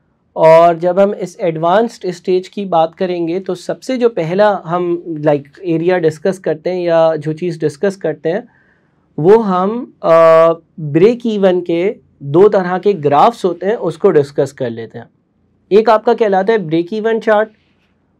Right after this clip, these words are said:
और एक कहलाता है आपका प्रॉफिट वॉल्यूम चार्ट। So, अब हम एक काम करते हैं कि सबसे पहले ब्रेक इवन चार्ट को,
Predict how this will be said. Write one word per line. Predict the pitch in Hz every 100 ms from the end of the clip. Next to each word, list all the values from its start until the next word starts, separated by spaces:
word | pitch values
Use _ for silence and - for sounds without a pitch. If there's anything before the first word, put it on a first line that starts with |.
| -
और | 196
एक | 196 202
कहलाता | 190 180 175
है | 220
आपका | 180 170 208
प्रॉफिट | 226 - 170 160 - 233 190
वॉल्यूम | 143 131 127 120
चार्ट। | 117 135 - _ _ _ _ _ -
So, | 180 180 180
अब | 202
हम | 214 226 269 - _ 180
एक | 175
काम | 180 175
करते | 208 180 175
हैं | 180 190
कि | 208 196
सबसे | 196 156 196
पहले | 190 170 208
ब्रेक | 156 147 185 220
इवन | 208 180 180 185
चार्ट | 185 160 143 143
को, | 151 147